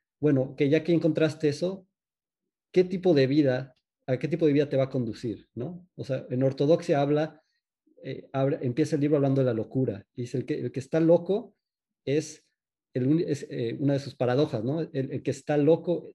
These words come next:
no es el que ha perdido la razón, es el que ha perdido todo excepto la razón, ¿no? Tiene un sistema perfectamente lógico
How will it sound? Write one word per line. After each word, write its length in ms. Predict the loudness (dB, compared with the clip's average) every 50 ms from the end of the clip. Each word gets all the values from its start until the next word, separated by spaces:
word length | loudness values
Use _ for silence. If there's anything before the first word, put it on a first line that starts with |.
| _
no 160 | -2 0 2 2
es 140 | 2 2
el 80 | 0 0
que 80 | 0 -2
ha 80 | 0
perdido 340 | 0 0 0 2 2 2 2
la 120 | 0 0
razón, 380 | -2 -4 -6 -4 -4 -6 -6 -6
es 120 | -6 -6
el 80 | -6 -4
que 80 | -4 -4
ha 80 | -2
perdido 320 | -2 -2 -2 0 0 -2 0
todo 400 | 2 4 4 4 2 0 -4 -6
excepto 640 | -8 -8 -8 -8 -2 0 0 0 0 -2 0 0 0
la 140 | 0 -2 -4
razón, 480 | -6 -8 -8 -6 -6 -6 -6 -8 -14 _ _ _ _ _ _ _ -10
¿no? 340 | -8 -6 -6 -8 -10 -14 _
Tiene 220 | -4 -2 0 0
un 100 | 0 -2
sistema 640 | -4 -8 -8 -4 0 0 2 2 2 0 -2 -6 -12 _ _ _ _ _
perfectamente 680 | -10 -10 -6 -6 -6 -4 -2 0 2 2 2 2 0 0
lógico 640 | 2 0 0 -2 -4 -10 -10 -8 -10 -10 -10 -12